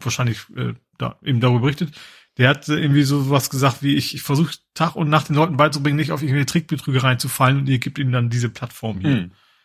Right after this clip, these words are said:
Speaker 1: Also und das, die, der Zusammenhang war deswegen, weil diejenige, die diese ganze Reihe, äh, ähm, quasi,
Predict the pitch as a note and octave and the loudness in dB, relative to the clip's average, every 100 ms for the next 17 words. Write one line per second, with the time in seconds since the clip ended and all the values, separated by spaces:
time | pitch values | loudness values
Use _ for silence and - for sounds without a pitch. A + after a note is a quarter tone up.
0 | _ - A#2+ D3 A#2 - _ C#3+ A#2+ - | _ -4 0 0 -2 -4 _ -4 -4 -6
1 | D#3 B2 D#3+ - C3+ E3+ G3 E3 B2+ D#3 | -6 0 0 2 4 6 6 6 4 2
2 | - F3+ C#3 C#3 C#3+ C3+ B2 C#3 C3+ A#2+ | 2 2 4 4 4 2 -2 -2 -2 0
3 | D#3 D3 C#3 C3+ B2 C#3 B2+ B2 B2 B2 | 2 2 2 2 0 -4 -4 -2 0 -2
4 | B2+ A2 F#3 F#3 D3 C3 - C3+ B2+ A#2+ | -2 0 4 4 2 -2 -4 -2 0 -2
5 | - _ - G#2 B2 A#2+ G#2 - A#2+ A#2 | -12 _ -14 -6 -2 -2 -4 -2 0 2
6 | A2+ A2+ G2+ | 0 -2 -4